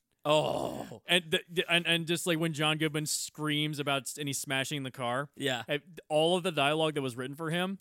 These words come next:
Speaker 2: was written by the Coen brothers 'cause they knew it was gonna get censored for T V. So they, they intentionally wrote the worst dialogue possible
Speaker 1: Yeah.
Speaker 2: just to fuck with the T V censors.
Speaker 1: I love that.
Speaker 2: Oh, it's brilliant.
Speaker 1: <laughs>
Speaker 2: I think that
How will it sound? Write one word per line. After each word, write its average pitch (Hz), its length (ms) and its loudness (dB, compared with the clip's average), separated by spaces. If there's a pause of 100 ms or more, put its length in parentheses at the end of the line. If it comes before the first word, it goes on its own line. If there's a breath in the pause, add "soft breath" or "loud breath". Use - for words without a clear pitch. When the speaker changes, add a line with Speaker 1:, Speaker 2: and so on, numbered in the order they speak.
Speaker 2:
was 131 220 -2
written 131 180 -6
by 117 140 -2
the 110 80 -4
Coen 110 220 -8
brothers 104 180 -6
'cause 107 100 -12
they 110 120 -6
knew 110 140 -4
it - 20 -4
was 101 100 -8
gonna 107 80 -8
get 98 140 -8
censored 107 240 -10
for 104 80 -14
T 107 160 -8
V. 107 180 -6
So 131 140 -6
they, 123 160 -2
they 127 240 -2
intentionally 135 560 -6
wrote 117 260 -4
the 110 80 -8
worst 107 300 -8
dialogue 104 340 -8
possible 120 480 -4
Speaker 1:
Yeah. 131 240 -2
Speaker 2:
just 120 220 -2
to 117 100 -6
fuck 107 260 -10
with 107 140 -8
the 98 80 -10
T 104 200 -10
V 95 120 -10
censors. 90 380 -10
Speaker 1:
I 120 80 -4 (260)
love 104 160 -10
that. 101 240 -10
Speaker 2:
Oh, 175 260 4
it's 139 120 -2
brilliant. 104 520 -2 (140)
Speaker 1:
<laughs> - 100 4
Speaker 2:
I 175 120 2
think 208 160 0
that 185 160 4